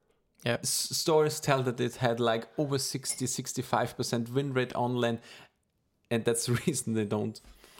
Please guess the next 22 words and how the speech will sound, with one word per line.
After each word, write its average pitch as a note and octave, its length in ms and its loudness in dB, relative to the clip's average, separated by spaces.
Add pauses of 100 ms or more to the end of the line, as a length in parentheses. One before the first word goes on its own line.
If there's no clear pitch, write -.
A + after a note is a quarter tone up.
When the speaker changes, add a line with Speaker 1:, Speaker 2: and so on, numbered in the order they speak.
(340)
Speaker 2:
talk A#2 200 4
Speaker 1:
Mm. A#2 40 2
Speaker 2:
about G#2+ 300 0
win D#3+ 240 2
rates, C#3 420 -2 (100)
uh, A#2+ 260 4
when A#2 220 0
banning A#2 340 -2
decks, A2+ 340 -6
but A2 420 0 (720)
the C#3+ 80 0
deck C3+ 260 0
was C3 160 0
insane. C#3+ 360 2
Speaker 1:
It - 40 4
was B2 160 4
Speaker 2:
It A#2 40 4
was A#2 140 4
Speaker 1:
insane, G#2+ 160 4
yeah. G#2+ 120 2
Speaker 2:
quickly C3 280 0
banned. F2+ 360 -6